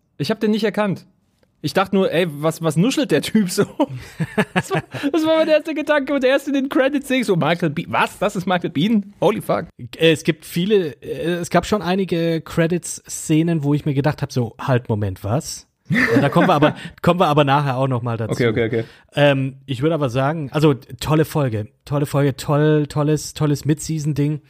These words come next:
Speaker 2: Und endet halt eben, genau, endet ja damit, dass eben, ähm, Mando den, äh, Beskar-Speer erhält.
Speaker 1: Ja, ja.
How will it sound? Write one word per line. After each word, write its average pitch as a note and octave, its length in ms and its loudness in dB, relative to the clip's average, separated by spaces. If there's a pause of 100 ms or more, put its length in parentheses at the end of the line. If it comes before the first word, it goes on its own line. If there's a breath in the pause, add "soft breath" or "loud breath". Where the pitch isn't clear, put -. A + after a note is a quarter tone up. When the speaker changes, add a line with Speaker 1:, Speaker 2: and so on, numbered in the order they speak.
(680 soft breath)
Speaker 2:
Und C#3 640 0 (640 soft breath)
endet D#3+ 340 0
halt E3 180 4
eben, D#3 260 0
genau, C#3+ 300 2
endet D3 300 -2
ja D3+ 100 4
damit, C#3+ 400 0
dass E3+ 240 -2
eben, D3 360 -4 (280)
ähm, B2+ 540 0 (600)
Mando C3+ 520 4
den, A#2 400 0
äh, A2 180 0
Beskar-Speer D3+ 880 -4
erhält. B2 480 -2
Speaker 1:
Ja, A#2 420 0
ja. A2+ 200 -4